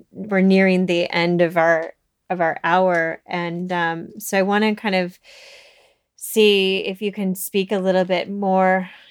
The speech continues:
to, and I know you've talked about this in so many different ways, but maybe this is, maybe some of the more, um, you know, kind of maybe poignant parts that you wanna bring up here at the end around, you know, what we can do or what people can do to really fight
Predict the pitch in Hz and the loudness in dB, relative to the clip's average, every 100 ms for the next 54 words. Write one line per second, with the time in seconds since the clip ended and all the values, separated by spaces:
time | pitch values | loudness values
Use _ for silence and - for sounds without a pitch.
0 | - - 190 180 175 190 208 214 196 185 | -16 -4 0 2 2 2 4 2 0 -4
1 | - 214 196 196 190 - 185 - 214 202 | -6 -8 -4 -4 -4 -8 -8 0 2 2
2 | 190 185 185 185 180 180 175 180 190 185 | 0 -4 -6 0 2 2 0 -2 0 0
3 | 190 190 185 180 185 - - 185 185 - | 0 0 -2 -4 -4 -12 -6 -4 -2 0
4 | 190 180 - 175 175 170 165 165 - 170 | 0 0 -2 -2 0 0 0 -2 -4 -6
5 | 165 170 175 202 - 175 170 - 180 170 | -6 -8 -10 -12 -8 -6 -6 -6 -6 -6
6 | - 180 180 - _ _ - - - 185 | -4 -4 -4 -10 _ _ -20 -10 0 2
7 | 180 180 - 180 180 - - 180 170 170 | 2 0 -2 -2 -2 -6 -8 -6 -6 -6
8 | 170 180 175 170 - _ - 190 165 - | -6 -2 0 0 -4 _ -10 -6 -4 -6
9 | - 175 175 175 175 165 165 175 - _ | -4 -2 -2 -2 -2 -4 -4 -8 -14 _
10 | _ - 175 170 185 180 190 190 185 180 | _ -8 -4 0 0 0 2 0 0 -4
11 | 180 175 165 175 - - 196 185 175 180 | -2 -2 0 -2 -6 -8 -6 -4 -4 -4
12 | 175 175 165 - 165 165 156 160 - | -6 -4 -6 -6 -4 -4 -4 -6 -6